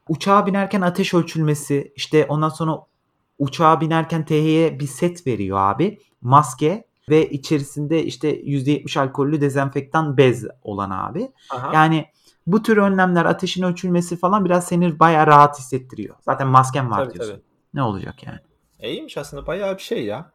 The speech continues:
Speaker 2: Zaten uçaklar güvenli mi, güvenli değil mi onu konuşabiliriz istersen de bana bayağı güvenli gibi geliyor.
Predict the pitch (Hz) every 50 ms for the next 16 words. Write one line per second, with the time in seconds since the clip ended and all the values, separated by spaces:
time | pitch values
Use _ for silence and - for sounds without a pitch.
0 | _ - 202 226 - 254 202 202 - 262 254 254 - 269 269 269 269 277 - _
1 | _ _ - 240 220 185 170 170 202 208 214 220 240 262 269 240 214 185 190 190
2 | 196 208 220 226 226 202 220 220 226 220 208 185 175 180 202 208 190 185 196 -
3 | _ _ _ _ _ _ _ _ _ _ _ _ - - 170 175 185 - - 208
4 | 226 277 247 214 165 151 - - 170 165 311 302 214 175 180 180 190 196 196 196
5 | 202 202 190 185 - 160 156 156 160 170 175 170 147 127 110 101 98 104 98 98